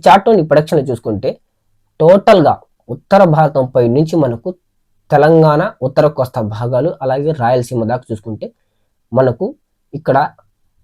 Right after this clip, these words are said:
గోధుమ రంగుతోటి ప్రొడక్షన్ అనేది కనిపిస్తుంది. అంటే బ్రౌన్ కలర్ తోటి ప్రొడక్షన్ అనేది కనిపిస్తున్న ప్రాంతం అంతా మనకు పొడిగాలుల యొక్క వాతావరణం. అంటే మనకు పగటిపూట బాగా ఆకాశం నిర్మలంగా ఉంటూ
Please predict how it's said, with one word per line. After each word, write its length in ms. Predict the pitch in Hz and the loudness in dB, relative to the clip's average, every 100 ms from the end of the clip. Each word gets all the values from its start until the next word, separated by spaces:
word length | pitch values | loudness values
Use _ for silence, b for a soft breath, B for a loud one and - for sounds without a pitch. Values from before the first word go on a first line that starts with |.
| _ _ - | _ _ -6
గోధుమ 380 | 120 180 226 208 | 2 6 6 6
రంగుతోటి 400 | 160 143 139 127 208 _ _ - | 6 4 0 -2 -6 _ _ -4
ప్రొడక్షన్ 280 | 139 151 139 | -2 0 -2
అనేది 140 | 123 151 | -2 -2
కనిపిస్తుంది. 460 | 117 110 98 98 90 | -4 -4 -10 -12 -6
అంటే 140 | 131 117 | -4 -2
బ్రౌన్ 240 | - 147 190 | 2 4 6
కలర్ 220 | 175 147 131 | 4 2 -2
తోటి 180 | 123 - | -8 -6
ప్రొడక్షన్ 380 | 123 107 - 123 | -6 -6 -8 -6
అనేది 180 | 110 104 | -6 -6
కనిపిస్తున్న 440 | 107 104 101 107 | -8 -10 -12 -14
ప్రాంతం 460 | 98 104 98 107 107 | -10 -10 -10 -10 -10
అంతా 200 | 110 139 | -10 -10
మనకు 320 | 127 117 - 226 - | -12 -12 -12 -12 0
పొడిగాలుల 440 | 170 208 208 160 117 | 4 6 6 6 2
యొక్క 200 | - 151 | -4 -6
వాతావరణం. 500 | 104 101 98 90 - _ _ _ - | -6 -8 -12 -12 -18 _ _ _ -2
అంటే 100 | 139 | 0
మనకు 200 | 120 120 | 0 -4
పగటిపూట 640 | 151 123 165 165 160 120 156 190 95 98 | -6 -4 -2 -4 -4 -6 -6 -10 -8 -4
బాగా 260 | 117 135 117 | -2 0 -2
ఆకాశం 380 | 113 123 107 95 | -4 -8 -8 -8
నిర్మలంగా 600 | 95 110 131 139 127 113 | -6 -4 -2 -2 -2 -4
ఉంటూ 160 | 101 | -10